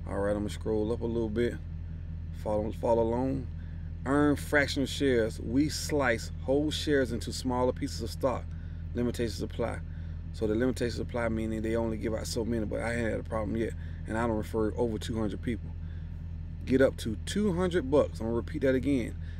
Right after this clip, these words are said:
Get up to two hundred bucks. One in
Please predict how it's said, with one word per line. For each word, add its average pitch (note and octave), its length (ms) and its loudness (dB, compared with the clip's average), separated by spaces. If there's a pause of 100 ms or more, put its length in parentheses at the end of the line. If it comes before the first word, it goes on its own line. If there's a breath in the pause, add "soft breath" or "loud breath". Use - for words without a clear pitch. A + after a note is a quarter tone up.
(140)
Get A#2+ 120 4
up E2 140 6
to A#2 140 -2
two G3 320 -2
hundred D3 480 -2
bucks. - 520 -2 (600 loud breath)
One D3 440 4 (100)
in B2 300 0